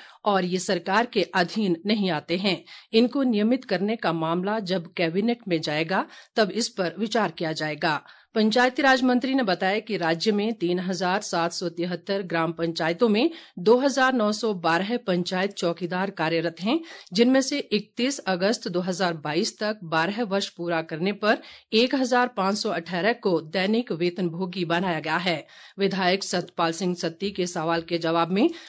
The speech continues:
उप मुख्यमंत्री मुकेश अग्निहोत्री ने कहा कि जल शक्ति विभाग में दिव्यांग श्रेणी के कर्मचारियों को पन्द्रह अप्रैल से पहले पदोन्नत कर दिया जाएगा। उन्होंने कहा कि उच्चतम न्यायालय के आदेशों के अनुसार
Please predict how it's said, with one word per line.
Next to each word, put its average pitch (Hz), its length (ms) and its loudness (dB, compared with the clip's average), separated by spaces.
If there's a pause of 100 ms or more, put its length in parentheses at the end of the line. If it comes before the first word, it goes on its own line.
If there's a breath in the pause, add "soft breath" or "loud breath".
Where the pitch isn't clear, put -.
उप 226 180 2
मुख्यमंत्री 254 640 2
मुकेश 214 500 0
अग्निहोत्री 185 520 -2
ने 202 120 0
कहा 202 320 -2
कि 214 200 -4
जल 185 260 -2
शक्ति 190 360 -6
विभाग 175 440 0
में 208 220 0 (240 loud breath)
दिव्यांग 202 460 4
श्रेणी 247 360 0
के 247 140 -2
कर्मचारियों 185 600 -2
को 247 200 -2
पन्द्रह 190 580 0
अप्रैल 180 360 -2
से 214 160 -4
पहले 180 400 -2
पदोन्नत 185 600 -2
कर 196 180 -2
दिया 165 180 -2
जाएगा। 160 480 -2 (340 soft breath)
उन्होंने 220 240 4
कहा 240 200 2
कि 277 300 -2
उच्चतम 214 460 0
न्यायालय 185 520 0
के 233 300 -4
आदेशों 175 460 0
के 214 120 -4
अनुसार 175 460 0